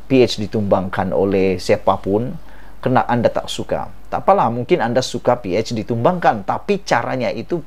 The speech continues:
bayangkan, fikir-fikirkan. Apa jadi kalau Barisan Nasional yang ditumbangkan daripada, eh, pintu belakang?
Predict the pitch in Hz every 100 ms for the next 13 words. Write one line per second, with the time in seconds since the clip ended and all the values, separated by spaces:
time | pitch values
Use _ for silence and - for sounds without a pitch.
0 | - 101 107 101 - 98 - 131 - 180
1 | 170 - 104 - 67 57 - - - -
2 | 98 110 92 87 120 123 - 98 90 92
3 | 95 95 90 95 - 90 87 107 139 -
4 | - 127 131 127 110 92 90 87 92 107
5 | 98 98 95 92 92 143 - - - -
6 | - 117 120 117 113 - 135 147 160 175
7 | 170 147 95 -